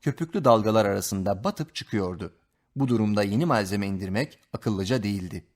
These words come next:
Canımı kurtarmalıydım. Güverteden suya atlayıp sala tutunmaya çalıştım. Bu arada hızla gelen güçlü bir dalgayla denizin dibini boyladım. Yüzeye çıktığımda saldan çok uzakta olduğumu gördüm.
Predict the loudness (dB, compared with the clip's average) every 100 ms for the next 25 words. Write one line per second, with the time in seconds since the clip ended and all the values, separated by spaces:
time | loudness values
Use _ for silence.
0 | _ _ -6 0 2 2 0 2 4 4
1 | 0 -4 -6 -10 -12 _ _ _ _ _
2 | 2 4 4 2 0 0 -2 -2 0 -2
3 | -6 -6 -6 -8 _ _ -4 -2 -2 -4
4 | -4 -2 0 -2 -2 -6 -8 -10 -12 _
5 | _ _ _ 2 6 6 6 -2 -4 -2
6 | -2 2 0 0 -2 -4 -4 -4 -4 0
7 | 0 2 0 -2 -4 2 2 2 -8 _
8 | 0 2 4 0 -2 -2 -2 0 -2 -4
9 | -6 -10 -12 _ _ _ _ _ -4 -2
10 | 0 0 0 -4 -4 -4 -2 0 0 -2
11 | _ -12 0 2 2 0 -2 -4 -4 0
12 | 0 0 -2 -2 -4 -6 -6 -6 -6 -8